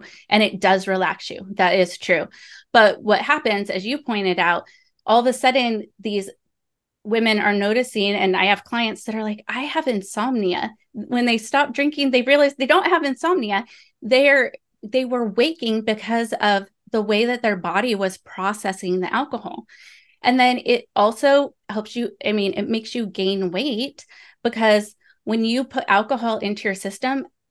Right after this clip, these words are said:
the first thing your body wants to do is get rid of the alcohol. So it's not doing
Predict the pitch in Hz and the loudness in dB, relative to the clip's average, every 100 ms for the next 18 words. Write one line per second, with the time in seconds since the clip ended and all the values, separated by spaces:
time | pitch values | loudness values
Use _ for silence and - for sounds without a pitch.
0 | - - 214 - 240 294 - 302 285 226 | -10 -2 -2 0 0 0 0 2 2 2
1 | 208 208 247 220 - - 190 226 277 180 | 0 0 0 -4 -6 -10 -4 -4 -4 -6
2 | 180 - 214 233 - 226 220 208 208 190 | -8 -2 2 2 0 0 0 0 0 -2
3 | 214 214 - - - 220 226 - 208 208 | -2 -6 -10 -12 -4 -4 -2 -2 0 0
4 | 233 240 247 240 226 208 208 202 | -2 -6 -6 -4 -2 -2 -2 -4